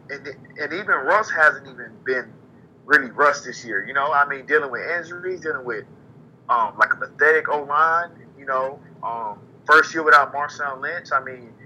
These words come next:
he's been, you know, he hasn't been himself, but he's still tore stuff like the Patriots. I mean, the Patriots have the number one scoring defense in the league, and, you know, you gotta give him credit, you know,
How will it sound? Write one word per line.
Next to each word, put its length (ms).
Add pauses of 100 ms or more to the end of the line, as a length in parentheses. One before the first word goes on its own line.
(140)
he's 220
been, 360 (160)
you 100
know, 320 (180)
he 80
hasn't 240
been 120
himself, 360 (140)
but 100
he's 200
still 220
tore 200
stuff 300
like 140
the 80
Patriots. 340
I 120
mean, 200 (680)
the 80
Patriots 440
have 200
the 80
number 280
one 380
scoring 380
defense 340
in 80
the 60
league, 300
and, 180 (460)
you 60
know, 380
you 100
gotta 220
give 100
him 100
credit, 380 (640)
you 80
know, 240